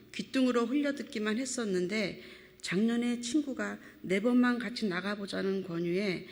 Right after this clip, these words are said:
"그래, 한번 가보자." 하는 마음이 들어서 오기 시작했는데, 일단 와보니 여러분들께서 친절히 대해주시고 신경도 많이 써주시고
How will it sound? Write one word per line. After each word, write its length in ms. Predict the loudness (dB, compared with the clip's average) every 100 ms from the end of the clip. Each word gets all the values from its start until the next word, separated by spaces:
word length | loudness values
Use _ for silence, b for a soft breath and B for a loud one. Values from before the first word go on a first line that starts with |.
| B B B
"그래, 320 | -6 -2 0
한번 400 | 0 0 0 0
가보자." 600 | 0 0 -2 -2 0 -2 -4 B B
하는 220 | -2 0 4
마음이 340 | 4 4 0
들어서 460 | -2 -4 -2 -2 -2
오기 260 | -4 -2 -4
시작했는데, 1000 | -4 -4 -2 -2 0 -2 -2 -4 -6 b b b b b
일단 380 | -4 -2 2 2
와보니 580 | 2 0 0 0 0 -2
여러분들께서 920 | -2 -2 0 -2 -2 -6 -6 -4 -4
친절히 500 | 0 2 2 0 -2
대해주시고 880 | -2 -2 -4 -4 -6 -6 -6 -6 -6 -10 B B
신경도 560 | -4 2 4 4 2 0
많이 300 | 0 0 -2
써주시고 800 | -4 -6 -6 -8 -6 -4 -4 -6